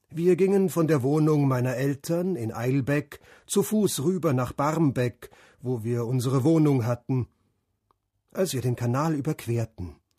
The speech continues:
ertönten von der Eilbecker Kirche drei Trompeten. Sie bliesen:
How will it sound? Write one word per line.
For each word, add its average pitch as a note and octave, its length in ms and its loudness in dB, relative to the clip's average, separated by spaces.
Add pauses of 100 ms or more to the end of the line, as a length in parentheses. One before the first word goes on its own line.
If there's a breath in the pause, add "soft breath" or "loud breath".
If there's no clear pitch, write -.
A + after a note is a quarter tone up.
(480)
ertönten G3 720 -2
von G#2 240 -8
der A2+ 180 -8
Eilbecker D#3+ 500 -2
Kirche D#3+ 600 -6 (480)
drei A#2 260 -2
Trompeten. A2+ 880 -8 (720)
Sie G2+ 180 -10
bliesen: C3+ 720 0